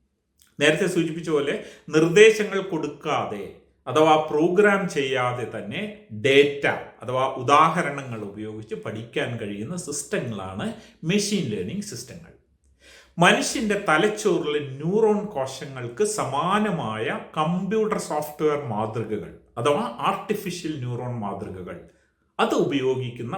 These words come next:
മെഷീൻ ലേണിംഗ് സാങ്കേതിക വിദ്യയാണ് ഡീപ് ലേണിംഗ് അഥവാ ആർട്ടിഫിഷ്യൽ ന്യൂറൽ നെറ്റ്വർക്ക്, എ എൻ എൻ എന്ന് വിളിക്കുന്നത്.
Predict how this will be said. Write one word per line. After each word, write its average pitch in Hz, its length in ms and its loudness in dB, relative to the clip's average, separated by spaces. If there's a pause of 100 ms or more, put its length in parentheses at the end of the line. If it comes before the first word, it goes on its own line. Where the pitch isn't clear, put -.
(100)
മെഷീൻ 170 440 -2
ലേണിംഗ് 127 500 -4
സാങ്കേതിക 160 720 -2 (100)
വിദ്യയാണ് 92 600 -8 (720)
ഡീപ് 208 440 0
ലേണിംഗ് 131 460 2 (340)
അഥവാ 127 320 2 (320)
ആർട്ടിഫിഷ്യൽ 180 800 -4
ന്യൂറൽ 120 420 -4
നെറ്റ്വർക്ക്, 107 580 -6 (120)
എ 160 120 4 (300)
എൻ 127 80 -6 (180)
എൻ 123 180 -2 (500)
എന്ന് 135 240 -4 (120)
വിളിക്കുന്നത്. 95 520 -10